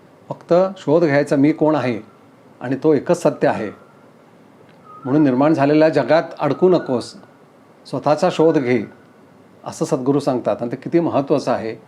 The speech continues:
उपनिषदं किती महत्त्वाची आहेत, ती सगळी पॉइंटर स्वरूपात आहेत आपल्याला ज्ञानी करण्याकरता. ह्याच्यात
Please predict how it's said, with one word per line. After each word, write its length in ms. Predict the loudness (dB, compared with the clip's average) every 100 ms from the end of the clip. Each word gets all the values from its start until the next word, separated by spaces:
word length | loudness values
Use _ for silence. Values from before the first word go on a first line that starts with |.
| -20 -12
उपनिषदं 440 | 0 0 2 0
किती 200 | 0 0
महत्त्वाची 500 | 0 0 0 0 2
आहेत, 220 | 0 -2 -8 -16 -20 _ _ _ -20 -20 -20 _ -20 -4
ती 80 | -2
सगळी 260 | 2 2 2
पॉइंटर 500 | 2 0 2 2 2
स्वरूपात 420 | 2 2 2 0
आहेत 220 | -2 -8 -10 -20 -20 -20 -20 -20 -20 -20 -20 -20 _ _ _ _ _ _ -10
आपल्याला 280 | 0 0
ज्ञानी 280 | 2 2 2
करण्याकरता. 580 | 2 2 2 0 -4 -6
ह्याच्यात 680 | -8 -12 _ _ -6 -2